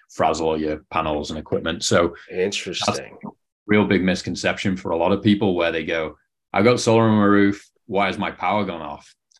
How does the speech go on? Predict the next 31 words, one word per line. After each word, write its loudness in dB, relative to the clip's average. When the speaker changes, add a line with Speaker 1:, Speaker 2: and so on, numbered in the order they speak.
Speaker 1:
And -2
they 4
don't 4
Speaker 2:
Right. 4
Speaker 1:
understand -20
it. -8
And -2
so 0
from 0
a 2
resilience 0
perspective, -4
solar -2
only -6
doesn't -8
cut -2
it. 0
Um, -4
so -4
you 0
have 0
to -6
then -2
combine -2
it -10
with -8
other -4
technologies. -4
You're -8
spot -8
on. -2